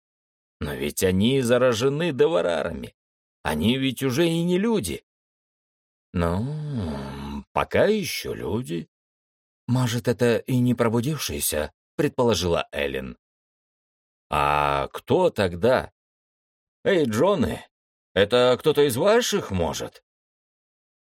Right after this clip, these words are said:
Если это зараженные из числа мизерикордовцев, то тогда, в принципе, все нормально. Деварары их не трогают, так как они уже заражены.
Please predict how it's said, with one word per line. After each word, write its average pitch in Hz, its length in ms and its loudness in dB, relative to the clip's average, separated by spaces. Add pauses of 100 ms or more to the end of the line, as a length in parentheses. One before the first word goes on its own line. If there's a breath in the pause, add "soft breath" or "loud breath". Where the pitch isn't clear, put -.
Если 165 460 2
это 147 440 2
зараженные 123 840 2
из 80 120 -4
числа 110 480 0
мизерикордовцев, 107 1400 -2 (200)
то 180 180 -2
тогда, 180 520 -2
в - 100 -12
принципе, 139 800 -4
все 143 220 0
нормально. 123 640 -4 (520)
Деварары 120 600 4
их - 100 -6
не 123 140 2
трогают, 175 580 0
так 113 180 0
как - 240 -4
они 87 380 -2
уже 160 400 0
заражены. 92 880 0